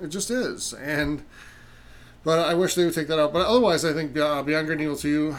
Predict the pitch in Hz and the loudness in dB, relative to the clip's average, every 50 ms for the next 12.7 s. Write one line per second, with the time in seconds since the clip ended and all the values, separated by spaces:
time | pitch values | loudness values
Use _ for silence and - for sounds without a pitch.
0 | - - 143 139 135 123 - 151 143 123 143 139 131 - 147 139 - 147 123 147 | -8 -8 -6 -4 -4 -4 -2 -4 -2 -2 -2 -4 -4 -4 -6 -8 -8 -8 -6 -4
1 | 143 139 135 135 139 135 131 131 120 127 127 127 123 - 143 139 - 151 139 - | -4 -4 -4 -4 -6 -6 -6 -6 -6 -6 -6 -6 -4 -4 -4 0 0 -2 -2 0
2 | - 135 131 131 135 135 135 135 131 - - 117 110 117 131 131 127 123 123 120 | -2 -2 -2 -2 -4 -6 -8 -10 -12 -14 -16 -14 -12 -10 -8 -8 -6 -8 -8 -10
3 | 113 131 131 123 123 143 139 131 131 - 139 131 139 131 123 123 - - 131 127 | -8 -8 -8 -6 -6 -4 -4 -4 -4 -6 -6 -6 -8 -10 -10 -12 -12 -12 -12 -10
4 | 123 139 180 190 175 - 185 180 175 175 - - 107 123 - 123 123 123 123 120 | -6 -4 -4 -4 -2 -2 -2 -2 -2 -4 -6 -10 -10 -10 -8 -8 -8 -6 -6 -8
5 | 113 107 - - - - - 98 104 120 123 120 120 120 120 117 117 113 113 110 | -8 -8 -10 -12 -12 -12 -14 -12 -12 -10 -10 -10 -10 -12 -12 -14 -14 -14 -16 -16
6 | 107 107 104 131 139 127 127 127 123 127 127 131 131 139 156 156 147 147 156 143 | -16 -16 -14 -12 -10 -10 -10 -10 -10 -10 -10 -8 -4 -2 -2 -2 -2 -2 -6 -6
7 | 139 131 - 143 135 127 - 139 131 - 156 151 147 143 127 123 123 123 123 123 | -6 -6 -6 -4 -4 -4 -6 -6 -6 -2 -2 -2 -2 -2 -6 -10 -10 -8 -8 -6
8 | 127 135 151 160 - 185 185 180 220 226 220 - - - - - - - - - | -6 -6 -6 -6 -6 -6 -6 -4 -4 -6 -6 -8 -12 -16 -18 -20 -20 -18 -14 -10
9 | 147 - 156 143 143 - 139 127 131 131 135 147 156 156 160 165 165 170 175 160 | -4 -2 -2 0 0 -4 -6 -6 -6 -6 -6 -6 -6 -4 -4 -4 -4 -6 -6 -8
10 | - - - - - 156 165 165 - - - 202 220 226 233 233 - - - - | -10 -14 -14 -12 -10 -8 -8 -8 -8 -6 -2 -2 -2 -2 -2 -6 -8 -14 -20 -20
11 | - - - - - - - - - - - - - - - - - 156 160 160 | -20 -20 -20 -20 -20 -20 -20 -20 -20 -20 -20 -20 -20 -20 -16 -10 -6 -6 -4 -4
12 | 160 160 165 165 156 160 165 165 160 160 160 151 143 | -4 -6 -6 -4 -2 0 0 2 2 0 0 -2 -4